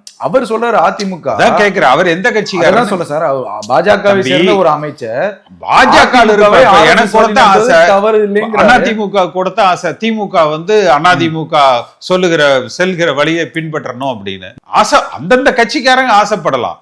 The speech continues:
Speaker 2: எல் முருகன் ஆசைப்படலாம்.
Speaker 1: ம்.
Speaker 2: அண்ணா தி மு கவை சார்ந்தவர்கள் இந்த வார்த்தையை சொல்லியிருந்தாங்கன்னா நீங்க கேட்கலாம்.
Speaker 1: இல்ல, அதுக்கு ஒரு பதிலடி கொடுக்கணும்ல அ தி மு க. இது, இதே
Speaker 2: ஏய்,
Speaker 1: இ பி எஸ்
Speaker 2: எல்லாரும் பல பேர்
Speaker 1: கொடுக்கணும்ல.
Speaker 2: பதில் கொடுத்திருக்கிறாங்க, பல பேர் பதில் கொடுத்திருக்கிறாங்க. நானே அதுக்கு ப-,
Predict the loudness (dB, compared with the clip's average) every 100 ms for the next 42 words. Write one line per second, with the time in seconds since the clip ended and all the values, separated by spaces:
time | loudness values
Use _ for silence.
0 | -6 -2 -2 -2 0 0 0 -2 -8 -8
1 | -8 -10 _ -16 -14 -12 -8 -6 0 2
2 | 2 0 -2 -2 0 0 0 -2 2 2
3 | 4 2 2 0 -2 -2 2 2 2 -4
4 | -4 -6 -6 -4 -2 -2 -2 -4 -4 -2
5 | -2 -2 0 0 0 0 0 2 0 0
6 | -4 -6 -6 -6 -6 -2 -2 -2 -8 -6
7 | -4 -2 -2 -4 0 2 2 0 0 0
8 | 0 -2 0 2 2 0 0 -2 -2 -4
9 | -6 -6 -8 -6 -6 -8 -18 _ -4 -2
10 | 2 0 2 -2 -2 -4 -8 -10 -12 -12
11 | -14 -14 -2 0 2 2 0 -2 -4 -2
12 | -2